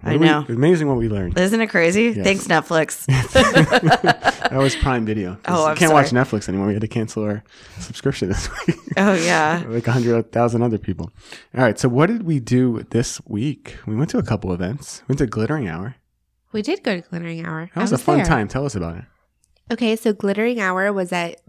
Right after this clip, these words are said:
Speaker 3: Booyah Gastro Bar. It was a lunchtime.
Speaker 1: That place is awesome.
Speaker 3: Uh, Glittering Hour is a sales mastermind group for the industry, and the topic this time was about how to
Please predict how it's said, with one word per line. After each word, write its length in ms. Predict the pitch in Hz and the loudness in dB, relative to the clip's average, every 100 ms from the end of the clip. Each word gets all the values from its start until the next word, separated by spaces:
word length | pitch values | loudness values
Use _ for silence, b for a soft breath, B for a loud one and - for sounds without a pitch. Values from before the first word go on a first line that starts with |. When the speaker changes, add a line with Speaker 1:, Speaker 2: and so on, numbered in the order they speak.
| - | 0
Speaker 3:
Booyah 380 | 190 185 202 | 2 2 0
Gastro 420 | 208 165 165 180 165 | -2 -4 -4 -4 -4
Bar. 340 | 160 165 277 B B - | -4 -4 -4 B B -8
It 60 | |
was 140 | 190 190 | -4 -2
a 60 | |
lunchtime. 840 | 190 185 170 - - 160 156 226 320 | -2 -2 -2 -6 -8 -6 -6 -6 -6
Speaker 1:
That 120 | 120 | -4
place 200 | - 117 | -2 -2
is 60 | 92 | -4
awesome. 260 | 90 80 196 | -6 -6 -4
Speaker 3:
Uh, 220 | 185 180 | -2 -4
Glittering 420 | 190 214 220 220 | -2 -2 -2 -4
Hour 220 | 208 196 | -4 -4
is 200 | 202 196 | -4 -6
a 80 | 185 | -6
sales 340 | 175 175 165 170 | -6 -4 -4 -4
mastermind 540 | 160 156 170 165 160 | -6 -4 -6 -6 -6
group 240 | 165 165 - | -4 -4 -4
for 120 | 180 | -6
the 80 | 165 | -4
industry, 580 | 170 165 165 - 233 294 | -6 -6 -6 -6 -6 -4
and 100 | 196 | -4
the 80 | 185 | -4
topic 500 | 180 - - - 185 | -6 -6 -4 -4 -6
this 140 | - 165 | -6 -8
time 240 | 170 165 | -8 -6
was 120 | 175 | -4
about 320 | 180 170 160 - | -4 -4 -4 -6
how 280 | - 180 | -4 -2
to 160 | 180 185 | 0 -2